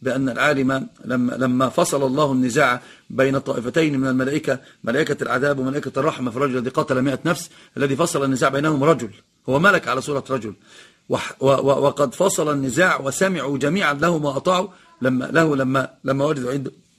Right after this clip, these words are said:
عنده العلم. "ومن يوق شح نفسه فأولئك هم المفلحون". هذا الفلاح التام، والفلاح التام بالنعيم الأبدي السرمدي بجوار رب العالمين سبحانه جل في علاه.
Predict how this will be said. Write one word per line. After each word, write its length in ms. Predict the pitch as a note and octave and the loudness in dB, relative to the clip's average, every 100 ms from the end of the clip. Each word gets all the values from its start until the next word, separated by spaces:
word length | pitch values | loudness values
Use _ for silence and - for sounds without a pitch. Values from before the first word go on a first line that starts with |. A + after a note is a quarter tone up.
| _ - - | _ -20 -6
عنده 460 | D#3 D#3+ C3+ B2+ C3 - - - | -2 0 2 2 -2 -6 -12 -2
العلم. 360 | A#2 C3+ A#2+ F#2+ _ - - - | 2 4 2 -2 _ -20 -20 -8
"ومن 240 | C3 B2+ C3 | 0 2 2
يوق 220 | D3+ C#3 | 0 -2
شح 240 | C#3 A#2+ | -6 -4
نفسه 760 | A#2+ E3+ F3 - D3+ F3 F3 A#2+ - _ _ _ | 0 0 0 -4 0 2 2 -2 -8 _ _ _
فأولئك 760 | B2 A#2+ B2 C3 C3+ B2+ B2 - - - _ A#2+ | -6 -2 0 0 2 0 0 -4 -20 -20 _ -2
هم 120 | C3 | 2
المفلحون". 420 | C3 G#2 - A#2+ | 2 0 -2 0
هذا 120 | C#3+ | 0
الفلاح 260 | B2+ C3+ - | 2 0 -2
التام، 380 | - D3+ A#2 - - | 0 2 2 -2 -10
والفلاح 340 | A2 B2+ A2+ | -8 -6 -6
التام 380 | G#2+ C3+ F3 E3+ - _ - | -4 -2 -2 -4 -14 _ -8
بالنعيم 640 | A2+ C#3 C#3 A#2+ A#2 C3+ B2+ | 2 2 2 0 0 0 -2
الأبدي 380 | A2+ A#2 B2+ B2+ | 0 0 0 -2
السرمدي 480 | - A2+ A#2 C3+ | -2 -4 -2 -2
بجوار 260 | A2+ A#2 B2+ | 0 2 2
رب 160 | B2 A#2 | 2 0
العالمين 380 | A#2+ B2+ C#3 A#2+ | 0 0 0 -2
سبحانه 420 | - C3+ A#2+ G#2+ | -2 -2 -2 -2
جل 240 | A#2+ A2+ | -2 -2
في 100 | A2 | -2
علاه. 200 | B2 G2+ | -6 -8